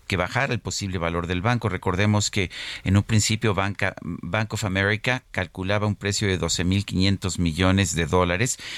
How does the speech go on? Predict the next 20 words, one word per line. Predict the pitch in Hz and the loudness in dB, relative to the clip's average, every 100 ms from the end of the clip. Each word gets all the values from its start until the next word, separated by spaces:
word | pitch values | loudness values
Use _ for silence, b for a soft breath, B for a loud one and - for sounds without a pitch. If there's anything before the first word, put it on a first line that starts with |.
| B - | B -2
y | 95 | 0
ahora | 110 | 0
ya | 120 | 0
se | 113 98 | -2 -2
estaba | 104 98 | -2 0
hablando | 90 98 95 | 0 0 0
nada | 90 90 90 | 0 0 0
más | 87 90 | -2 -2
de | 92 | -4
siete | 82 90 80 82 | -4 -4 -2 0
mil | 82 90 | 2 2
millones. | 87 87 92 104 101 - B B - | 2 2 2 4 4 0 B B -2
¿Crees | 110 131 | 0 0
que | - 147 | 0 0
esta | 120 - 120 | 0 0 0
baja | 113 113 110 | 0 -2 -2
del | 101 - | -2 -4
precio, | 107 110 110 | -6 -4 -4
eh, | 107 B B B - | -4 B B B -6
eh, | 95 87 | 0 0